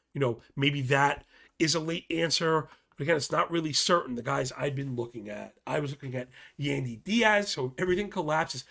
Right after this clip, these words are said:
But again, see, I, I don't like to give advice that I can't apply and, like, that I don't use myself.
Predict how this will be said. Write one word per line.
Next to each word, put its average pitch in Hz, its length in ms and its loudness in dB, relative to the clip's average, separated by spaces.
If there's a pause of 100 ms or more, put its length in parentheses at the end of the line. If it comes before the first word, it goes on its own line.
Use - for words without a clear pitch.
(180)
But - 80 -10
again, 156 240 0
see, 202 400 -4
I, 175 240 -2
I 139 100 -10
don't 226 140 2
like 277 120 -6
to 226 60 -10
give 190 300 -4 (160)
advice 135 440 -2
that 123 100 -6
I 127 100 -2
can't 156 500 -10 (420)
apply 156 600 2
and, 180 100 -2
like, 147 100 -6
that 156 120 -2
I 135 60 -2
don't 160 200 -2
use 139 180 -4
myself. - 460 -8